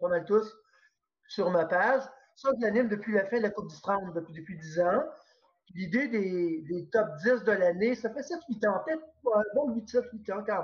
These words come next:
même. C'est intéressant de voir le, le niveau aussi, comment tout ça s'est développé. J'ai écouté vos deux, euh, vos deux premiers blogs, ben, ah, je sais pas si c'était vos deux premiers, mais celui avec Perry, celui avec, euh,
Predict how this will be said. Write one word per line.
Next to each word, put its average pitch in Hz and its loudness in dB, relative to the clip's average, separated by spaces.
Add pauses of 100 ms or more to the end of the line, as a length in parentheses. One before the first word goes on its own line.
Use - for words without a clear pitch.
même. 175 -4 (760)
C'est - -2
intéressant 220 2
de 226 0
voir 233 6
le, 185 4 (380)
le 190 0
niveau 202 4
aussi, 254 -4
comment 190 0
tout - -8
ça 233 0
s'est 220 -2
développé. 185 2 (460)
J'ai 170 0
écouté 240 0
vos 202 0
deux, 214 4
euh, 185 6 (160)
vos 160 -10
deux 202 0
premiers 185 0
blogs, 180 0
ben, 185 4
ah, 156 0
je - -20
sais - -20
pas 240 2
si 226 -6
c'était - -6
vos 208 -4
deux 202 -2
premiers, 208 0
mais 202 0 (300)
celui 214 4
avec 208 2
Perry, 214 2
celui 202 -6
avec, 190 -2
euh, 170 8